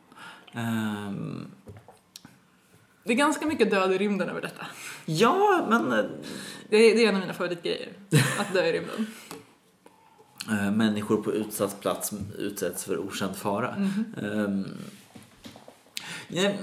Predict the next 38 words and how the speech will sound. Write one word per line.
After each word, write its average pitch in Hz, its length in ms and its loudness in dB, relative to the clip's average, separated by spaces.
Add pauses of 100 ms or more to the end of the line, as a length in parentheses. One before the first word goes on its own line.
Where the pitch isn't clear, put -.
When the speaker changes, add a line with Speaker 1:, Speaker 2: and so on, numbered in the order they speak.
(720)
Speaker 1:
fem 285 320 0
jävligt 143 300 2
solida 110 340 6
idéer. 127 380 2 (240)
Speaker 2:
Mm. 302 140 0 (380)
Speaker 1:
Vad, 160 480 2
vilken 165 260 -2
är 147 240 -2
du 233 80 -2
mest 104 380 -4
sugen 76 380 -4
på - 100 -4
då? - 80 -2
Speaker 2:
Expanse. - 680 -6 (140)
Speaker 1:
Ja. 123 300 2 (520)
Är 143 100 2
det 147 60 4
för 147 120 -2
att 143 80 -4
den 127 80 0
är 117 40 0 (100)
nyast? 110 460 -2 (180)
Speaker 2:
Eller 233 180 6
Aniara 226 440 6
är 247 40 -2
väl 196 120 -2
så 190 100 -6
allra 190 160 -2
nyast, 190 340 -4
för - 80 -6
den 214 120 0
är 208 40 -2
från - 140 0
Speaker 1:
Ja. 220 40 4
Speaker 2:
igår. 196 320 -2 (460)
Ehm, 170 600 -4 (600)
men 214 180 2
E-, 247 140 2